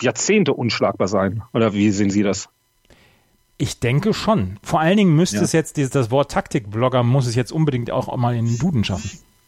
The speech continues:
Speaker 1: Auf jeden Fall. Taktikfuchs drei zwei eins.
Speaker 2: Mhm.
Speaker 1: Das geht mir so auf den Sack, Thies. Jetzt mal wirklich. Ne? Diese Visionäre und Fußballneuerfinder, die sich auf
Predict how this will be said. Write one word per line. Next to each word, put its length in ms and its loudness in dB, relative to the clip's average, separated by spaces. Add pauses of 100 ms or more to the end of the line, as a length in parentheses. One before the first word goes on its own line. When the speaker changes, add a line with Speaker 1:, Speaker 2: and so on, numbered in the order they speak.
(460)
Speaker 1:
Auf 200 -2
jeden 240 2
Fall. 320 0 (840)
Taktikfuchs 960 -6 (100)
drei 260 0
zwei 320 -4
eins. 380 -6 (380)
Speaker 2:
Mhm. 440 0
Speaker 1:
Das 200 0
geht 180 -2
mir 120 0
so 360 -2
auf 160 -8
den 160 0
Sack, 240 -4
Thies. 360 -8 (240)
Jetzt 180 -2
mal 240 0 (180)
wirklich. 460 -6 (260)
Ne? 160 -4 (680)
Diese 200 2
Visionäre 580 4
und 140 0
Fußballneuerfinder, 1040 0
die 120 0
sich 180 2
auf 180 -6